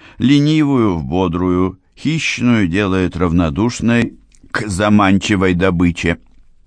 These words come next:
Этот же период заставляет ее предпринимать переселение, подниматься из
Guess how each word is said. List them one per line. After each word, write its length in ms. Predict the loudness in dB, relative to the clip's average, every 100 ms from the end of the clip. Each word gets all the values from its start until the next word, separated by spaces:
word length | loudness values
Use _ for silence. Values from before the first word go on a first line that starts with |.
| _ -4
Этот 340 | -4 -2 -4
же 160 | -2 -2
период 680 | 0 2 2 2 0 -4 -20 -20 -20 -20 _
заставляет 840 | -4 -4 -2 -2 0 0 0 -2 -4
ее 400 | 0 2 2 0
предпринимать 1040 | -2 -4 -4 -2 0 2 4 2 0 -4 -10
переселение, 1000 | -2 0 0 -2 -4 -2 0 0 0 0 -4 -14 -20 -20 -4
подниматься 720 | -2 2 2 0 -2 -4 -2
из 340 | 0 0 0